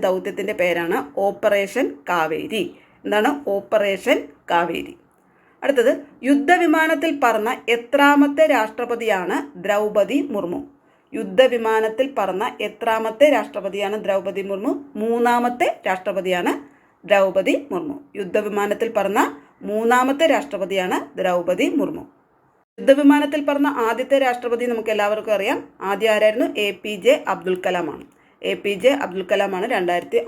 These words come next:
ആറിലെ യുദ്ധവിമാനത്തിൽ പറന്ന ആദ്യ രാഷ്ട്രപതി.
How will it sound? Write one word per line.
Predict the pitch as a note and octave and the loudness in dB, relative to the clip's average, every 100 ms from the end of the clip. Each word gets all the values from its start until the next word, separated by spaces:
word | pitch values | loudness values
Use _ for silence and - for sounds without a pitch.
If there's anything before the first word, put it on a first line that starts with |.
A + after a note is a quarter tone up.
| F3+ | -2
ആറിലെ | E3+ F3 C#4+ - - _ _ F3+ | -4 0 0 0 -10 _ _ -10
യുദ്ധവിമാനത്തിൽ | F3+ F#3 F3+ F3+ F3 F#3+ F3+ | -4 -2 -2 -2 -4 -8 -6
പറന്ന | E3+ B3 C4 F#3 | -4 -4 -4 -8
ആദ്യ | F3 - - - | -8 -8 -10 -8
രാഷ്ട്രപതി. | C#3+ - - - | -12 -10 -14 -14